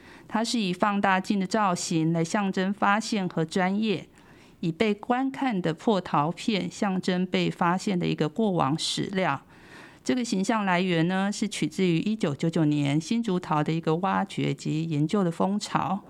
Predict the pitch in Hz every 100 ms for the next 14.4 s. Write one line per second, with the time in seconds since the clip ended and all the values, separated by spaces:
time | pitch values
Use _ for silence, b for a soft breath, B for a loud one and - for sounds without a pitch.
0 | B B B B B B - 196 180 170
1 | 220 247 247 269 269 208 247 240 220 214
2 | 220 214 180 247 214 190 - 202 202 196
3 | 196 196 208 202 202 220 190 160 160 143
4 | 160 175 180 151 - B B B - 170
5 | 160 220 240 180 185 233 190 156 147 160
6 | 147 156 165 226 208 - 160 160 165 180
7 | 151 147 - - 226 - B B B B
8 | B B 233 233 240 254 233 302 269 196
9 | 202 185 160 170 240 233 233 233 - 196
10 | 175 139 151 160 160 156 180 - 180 -
11 | 151 147 170 160 156 165 156 160 175 165
12 | - 160 170 - 165 170 - 214 220 165
13 | 160 160 165 165 180 208 202 170 185 160
14 | - - 185 165